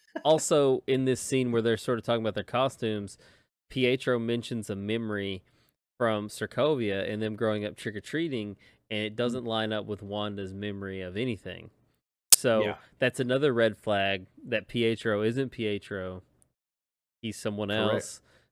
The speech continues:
Speaker 1: Um,
Speaker 2: Yeah,
Speaker 1: but
Speaker 2: some-, something about them getting, like, a, a fish for Halloween in, in Sokovia.
Speaker 1: Yeah. Oh, well, it's a,
Speaker 2: <laughs>
Speaker 1: it's a herring.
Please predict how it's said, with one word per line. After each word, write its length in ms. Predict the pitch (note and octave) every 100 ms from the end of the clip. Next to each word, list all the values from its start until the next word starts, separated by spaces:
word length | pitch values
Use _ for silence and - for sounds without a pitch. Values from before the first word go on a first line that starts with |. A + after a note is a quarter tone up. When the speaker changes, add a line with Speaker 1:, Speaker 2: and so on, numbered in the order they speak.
| _
Speaker 1:
Um, 380 | A#2 G2+ G2 F#2+ -
Speaker 2:
Yeah, 80 | A#2+
Speaker 1:
but 80 | -
Speaker 2:
some-, 280 | E3 C3+ B2+
something 220 | - C#3
about 200 | B2+ A#2
them 140 | B2 A#2
getting, 200 | A2+ A2
like, 220 | G#2 G2 G2+
a, 560 | F#2+ F2+ F2 D#2+ C2 - _ _
a 60 | G2+
fish 500 | - - B2+ B2 -
for 180 | - A#2+
Halloween 420 | A2+ A#2 A#2 A#2+
in, 200 | A2+ G#2
in 120 | F2 G2
Sokovia. 580 | G2+ A2+ A#2 B2 B2 - -
Speaker 1:
Yeah. 340 | A2+ A2 F#2 B2+ C#3
Oh, 180 | C#3 C#3 -
well, 180 | D3+ D3
it's 120 | -
a, 200 | A2 G2+ -
Speaker 2:
<laughs> 60 |
Speaker 1:
it's 140 | B2 A#2
a 100 | G2
herring. 460 | A2+ C#3+ F#2 -